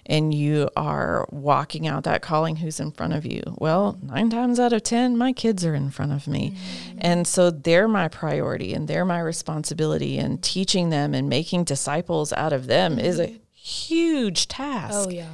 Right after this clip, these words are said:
Speaker 1: It's harder than teaching women.
Speaker 2: <laughs>
Speaker 1: Women are easy compared to teaching my own kids.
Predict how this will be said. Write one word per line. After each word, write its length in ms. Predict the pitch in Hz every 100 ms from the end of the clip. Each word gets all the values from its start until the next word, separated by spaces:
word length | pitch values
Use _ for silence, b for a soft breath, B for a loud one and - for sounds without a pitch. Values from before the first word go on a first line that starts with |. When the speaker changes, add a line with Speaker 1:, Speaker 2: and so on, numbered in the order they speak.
| 156 - _
Speaker 1:
It's 240 | - - -
harder 440 | 214 208 240 277
than 180 | 294 285
teaching 420 | - 294 320 -
women. 360 | 427 359 415 -
Speaker 2:
<laughs> 880 | 403 - 381 622 - - - - -
Speaker 1:
Women 260 | 415 440
are 80 | 370
easy 480 | 302 392 440 415 330
compared 360 | 294 262 285 294
to 80 | 349
teaching 380 | 294 - 285 277
my 140 | 262
own 160 | 240 220
kids. 400 | 214 170 165